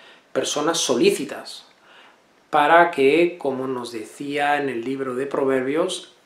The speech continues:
estemos delante de los reyes. El Señor nos va a poner delante de los reyes y no delante de los de baja condición,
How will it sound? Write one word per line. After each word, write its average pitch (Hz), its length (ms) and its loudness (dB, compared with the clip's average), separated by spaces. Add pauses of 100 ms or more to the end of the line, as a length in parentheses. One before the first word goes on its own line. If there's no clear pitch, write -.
estemos 135 960 -6 (960)
delante 139 460 -4
de 160 100 -2
los 139 180 -4
reyes. - 680 -2 (840)
El 127 100 -8
Señor 127 360 -8
nos 123 240 -6
va 131 80 0
a 131 60 -8
poner 131 560 -4
delante 139 680 0
de 151 120 -2
los 120 240 -6
reyes 165 680 2
y 131 120 -10
no 135 400 -6 (160)
delante 131 640 -4
de 131 140 -4
los 123 220 -8
de 120 100 -4
baja 120 320 -6
condición, 123 640 -12